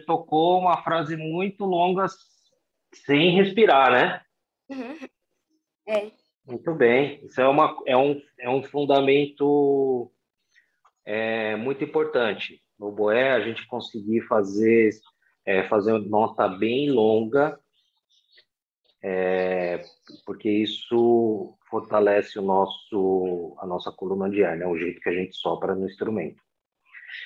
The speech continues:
Speaker 1: É,
Speaker 2: Sim.
Speaker 1: só tem que prestar atenção no seguinte, quando,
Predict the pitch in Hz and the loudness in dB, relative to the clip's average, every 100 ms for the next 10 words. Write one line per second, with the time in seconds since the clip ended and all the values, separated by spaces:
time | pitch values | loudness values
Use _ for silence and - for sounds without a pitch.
0 | - _ _ _ - 98 98 98 98 98 | -20 _ _ _ -6 0 2 4 4 2
1 | 90 90 _ _ _ _ _ - - - | -4 -12 _ _ _ _ _ -20 -20 -20
2 | - _ _ _ - 120 - 156 160 156 | -20 _ _ _ -6 -4 0 0 0 2
3 | 156 147 147 139 139 139 - 147 156 156 | 2 4 2 2 0 -4 -2 -4 -4 -8
4 | 165 120 98 98 90 85 _ - - 131 | -8 -4 -6 -6 -14 -16 _ -20 -4 4
5 | 151 180 156 135 | 4 6 4 4